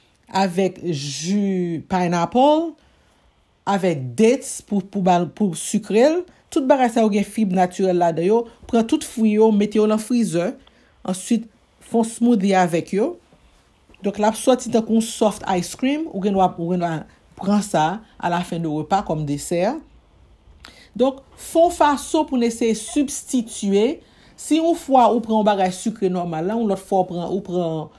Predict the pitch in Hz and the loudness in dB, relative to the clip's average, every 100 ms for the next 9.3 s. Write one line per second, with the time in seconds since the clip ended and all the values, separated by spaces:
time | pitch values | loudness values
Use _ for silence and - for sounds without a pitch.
0 | _ - 190 185 170 160 180 165 147 - | _ -2 0 2 2 0 -4 -6 -8 -10
1 | 185 165 156 156 214 277 277 - _ - | -10 -6 -4 -4 -2 -2 -2 -8 _ -2
2 | 220 208 - 247 233 220 214 233 220 214 | 0 0 0 2 4 4 0 0 2 2
3 | 202 220 220 240 - 214 202 208 170 175 | 4 2 2 0 0 -2 0 -2 -2 -2
4 | 202 240 - - 190 190 208 196 202 196 | -2 -4 -8 -6 -2 0 2 2 0 -2
5 | 165 175 160 180 208 143 - - - _ | -2 -2 -2 -2 -2 -4 -8 -20 -20 _
6 | - 190 175 190 175 - 311 339 247 226 | -4 -4 -2 -4 -4 -2 0 0 0 2
7 | 208 196 202 190 185 - - 190 185 185 | 2 0 -2 -2 -4 -14 -2 2 4 2
8 | 185 - 202 190 190 170 175 151 - 214 | 0 0 0 0 -6 -6 -6 -8 -6 -2
9 | 196 151 - | 0 0 -4